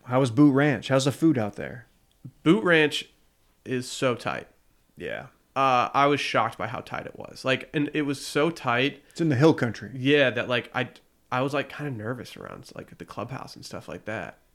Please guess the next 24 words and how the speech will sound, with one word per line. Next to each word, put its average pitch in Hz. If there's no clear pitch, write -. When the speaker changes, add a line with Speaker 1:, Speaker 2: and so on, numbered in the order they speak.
Speaker 1:
They 185
don't 202
really 156
let 127
our, 113
our 113
kind 110
in 101
there. 101
The 101
Speaker 2:
No, 185
Speaker 1:
pod-, 123
Speaker 2:
no, 143
Speaker 1:
the 135
Speaker 2:
I, 143
I 147
Speaker 1:
podcasting 165
Speaker 2:
definitely, 120
Speaker 1:
type. 101
Speaker 2:
I 135
felt 185
out 165
of 131
place. -